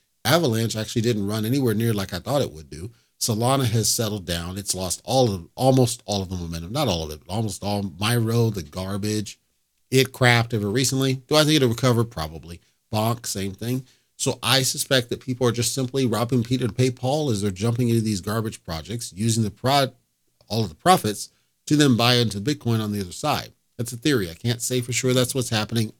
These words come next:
That's my theory on the matter. So what I'll say to you, 'cause I can't tell you what to do with your money, I will tell you, if you're invested in any of this stuff, whether it's a garbage or it's not a garbage,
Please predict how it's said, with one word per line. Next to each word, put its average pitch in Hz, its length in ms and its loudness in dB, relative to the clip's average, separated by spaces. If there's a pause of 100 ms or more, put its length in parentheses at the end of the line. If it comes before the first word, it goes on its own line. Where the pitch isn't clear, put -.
(160)
That's 110 240 -6
my 117 180 0
theory 117 560 0
on 107 220 -6
the 98 80 -6
matter. 107 420 -4 (460)
So 120 380 2 (500)
what 117 200 0
I'll 123 140 2
say 139 240 2
to 143 160 -2
you, 135 380 -2 (160)
'cause 107 160 -2
I 87 60 -2
can't 123 200 0
tell 131 120 2
you 117 100 4
what 104 260 -2
to - 100 -8
do 123 60 -2
with 101 180 -4
your 107 60 0
money, 107 400 0
I 85 80 -10
will 98 240 -2
tell 160 240 0
you, 69 200 -6 (320)
if 160 280 4
you're 160 160 2
invested 123 420 2
in 101 140 -2
any 190 240 2
of 95 80 0
this 78 140 -6
stuff, 92 340 -6
whether 127 220 4
it's 117 120 -2
a 117 40 -2
garbage 92 480 -8
or 82 80 -8
it's 80 120 -18
not 104 140 -4
a 87 60 -8
garbage, 87 480 -10